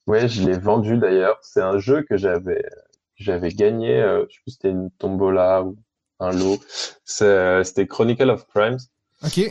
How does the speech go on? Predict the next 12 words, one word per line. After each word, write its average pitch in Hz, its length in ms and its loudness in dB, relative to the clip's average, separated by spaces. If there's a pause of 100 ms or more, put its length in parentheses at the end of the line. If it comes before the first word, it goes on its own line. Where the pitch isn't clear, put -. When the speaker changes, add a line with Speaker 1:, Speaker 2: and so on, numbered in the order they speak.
(160)
Speaker 2:
<laughs> 135 160 -2
Speaker 1:
Euh, 90 440 2 (400)
c'est - 400 2
un 101 400 2
jeu 135 600 2
auquel 113 440 0
on... 90 560 -6 (420)
j'ai 95 160 -2
fait 92 180 -2
que - 120 0
le 131 100 2
tuto. 127 480 -4